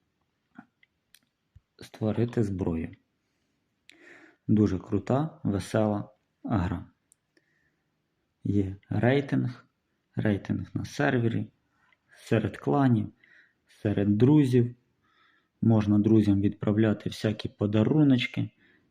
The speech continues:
вони вам можуть відправляти. Ну, круто. Також є всякі різні місії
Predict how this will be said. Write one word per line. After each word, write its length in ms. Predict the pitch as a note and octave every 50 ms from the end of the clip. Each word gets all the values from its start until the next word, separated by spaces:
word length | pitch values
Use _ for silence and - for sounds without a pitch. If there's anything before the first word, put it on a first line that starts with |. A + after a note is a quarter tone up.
| _ -
вони 360 | - G#2+ A2 G#2+ G#2+ G2+ F#2+
вам 340 | F#2+ G#2+ B2 C#3+ D3+ D3 C#3+
можуть 400 | C#3 C#3 C3 A#2+ A#2+ A#2+ A#2 A#2
відправляти. 800 | A2+ A#2 A#2 _ - - A2 A2 A2 A2 G#2+ G#2+ - - - - _ _ _ _ _ _ _ _ _ _ _ _
Ну, 480 | - A#2 A#2 C3+ D#3 D3+ C3 A#2+ A#2+ - - _ _ _ _ - - -
круто. 400 | - G#2+ G#2+ F#2+ - - - - _ _ _ _ _ _ _ _ _ _ _ -
Також 380 | B2+ A#2+ A#2+ - C3 A2 G#2 G#2+
є 100 | G#2 G2+
всякі 600 | - - - A#2+ A2 G#2+ - G#2+ G2+ - - -
різні 680 | - A#2+ A2+ A2+ A#2+ A2+ G#2+ G#2 G#2 G2+ G2+ G2 F#2+ - - _ _ _ _
місії 420 | A2+ B2+ C3+ B2+ B2+ - - G#2